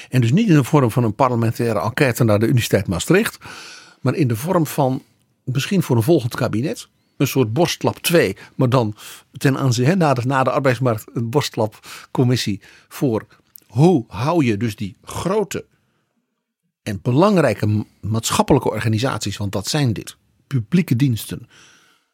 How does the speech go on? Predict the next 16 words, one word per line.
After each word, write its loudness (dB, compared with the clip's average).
zo 0
gaande 0
dat 0
ze -8
dus -8
niet -2
ten -2
onder 6
gaan -4
in -4
een -6
soort -6
computergekte. -6
Hè, -6
alles 2
kan, 0